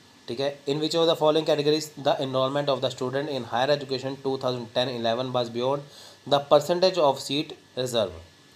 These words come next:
ठीक है। अब देखिए यहाँ पे क्या है कि इनमें से आप देखिए जो higher education में दो हज़ार दस ग्यारह में क्या है, किन के लिए जो seat है वो reserve रखी गई थी, उसका answer है option number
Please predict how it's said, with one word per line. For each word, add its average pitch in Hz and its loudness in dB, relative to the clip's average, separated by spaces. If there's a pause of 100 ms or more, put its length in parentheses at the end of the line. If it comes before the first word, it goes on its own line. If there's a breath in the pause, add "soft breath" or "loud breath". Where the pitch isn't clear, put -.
(140)
ठीक 117 -10
है। 139 -4 (460 loud breath)
अब 143 2
देखिए 175 2
यहाँ 139 6
पे 165 0
क्या 160 4
है 170 4
कि 196 -4
इनमें 156 -2
से 175 -2
आप 147 2
देखिए 170 0
जो 170 2
higher 135 6
education 165 2
में 127 -2
दो 127 0
हज़ार 147 2
दस 139 2
ग्यारह 143 4
में 143 -2
क्या 127 0
है, 143 -2 (680 loud breath)
किन 175 4
के 202 6
लिए 202 6
जो 196 4
seat 175 2
है 156 6
वो 156 4
reserve 139 2
रखी 135 -4
गई 135 0
थी, 143 0
उसका 131 0
answer 123 -2
है 143 0
option 127 -4
number 127 -2